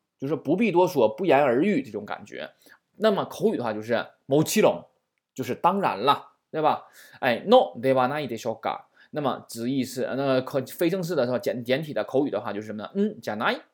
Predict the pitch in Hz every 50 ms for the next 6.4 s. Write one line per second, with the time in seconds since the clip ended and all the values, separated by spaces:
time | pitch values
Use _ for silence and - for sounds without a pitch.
0 | _ _ - 165 156 - - 165 151 139 139 143 175 240 269 - - - 190 143
1 | - - - - - _ _ _ _ _ _ _ _ 185 240 285 311 320 294 214
2 | - 196 175 160 190 233 262 294 247 170 139 113 101 104 127 214 269 - _ _
3 | _ _ _ _ _ _ _ _ _ _ - - 131 - - 294 262 233 214 240
4 | 240 208 147 113 - - - - - - 233 226 233 208 226 226 208 - 147 180
5 | 190 156 185 202 196 170 120 95 - - - _ - 147 - 147 190 254 269 226
6 | - 123 104 104 107 156 247 -